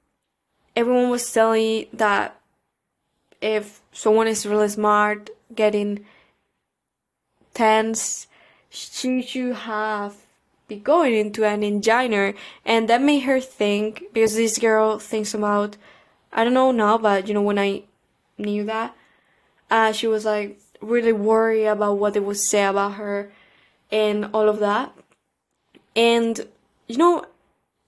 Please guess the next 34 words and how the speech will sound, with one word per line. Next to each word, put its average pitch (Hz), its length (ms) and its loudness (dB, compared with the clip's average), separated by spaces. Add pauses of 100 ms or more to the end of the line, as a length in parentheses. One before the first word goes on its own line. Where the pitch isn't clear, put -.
(240)
she - 140 -6
was 339 160 2
thinking, 233 320 -2
"Oh, 285 100 4
I'm 240 140 2
going 240 140 -2
to 226 100 -10
be 220 80 0
an 214 140 -2
engineer," 208 560 -2 (360)
because, 208 200 0
you 214 80 0
know, 214 140 2
she 214 160 -4
gets 208 280 0
ten, 233 360 2
okay, 208 220 -2
whatever, 196 400 -2 (360)
she's 233 260 -2
supposed 214 400 0
to 196 60 -2
do 196 160 -4
that, 202 280 0 (180)
because 214 260 -2
if 202 160 -10
she's 233 580 -4
that 220 200 2
smart, 220 560 -2 (1800)
she 208 520 -2
should 202 380 -4
be 202 120 -6
going 226 540 -2 (100)
to - 160 -6
engineer, 202 680 -4